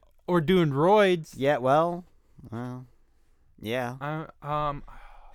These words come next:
Speaker 2: I can tell you he's not natural.
Speaker 1: Yeah. I'm telling, um, there was a big voice cast, like, a lot of
Speaker 2: Uh, Kenny.
Speaker 1: lot
Speaker 2: Kenny was one.
Speaker 1: Yeah, Kenny. Um,
Speaker 2: Um,
Speaker 1: uh,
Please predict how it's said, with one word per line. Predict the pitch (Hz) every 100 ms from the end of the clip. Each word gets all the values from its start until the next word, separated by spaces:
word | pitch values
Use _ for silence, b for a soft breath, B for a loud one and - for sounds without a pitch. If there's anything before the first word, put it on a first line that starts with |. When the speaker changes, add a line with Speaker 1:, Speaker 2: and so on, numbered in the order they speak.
| B B
Speaker 2:
I | 120
can | 120
tell | 135 165
you |
he's | 123 95
not | 101 127
natural. | 98 131 - - 98 - _ -
Speaker 1:
Yeah. | 135 127 123 117 b b b -
I'm | 143
telling, | 185 208 -
um, | - 143 143 143 139 131 - - _ _ _ _ _
there | 151
was | 170
a | 143
big | 107 - 143 139
voice | 107 113 113 -
cast, | 101 104 _
like, | 107 104
a | 104 - 120
lot | 131 135
of | - 123
Speaker 2:
Uh, | 147 151 - -
Kenny. | - 175 185 120
Speaker 1:
lot | 104 _ _ _ _ _ _
Speaker 2:
Kenny | - 180 202 170
was | 131 98
one. | 113 110 101 101 98
Speaker 1:
Yeah, | 180 208
Kenny. | - 220 233 165 -
Um, | 170
Speaker 2:
Um, | 135 131 123
Speaker 1:
uh, | 160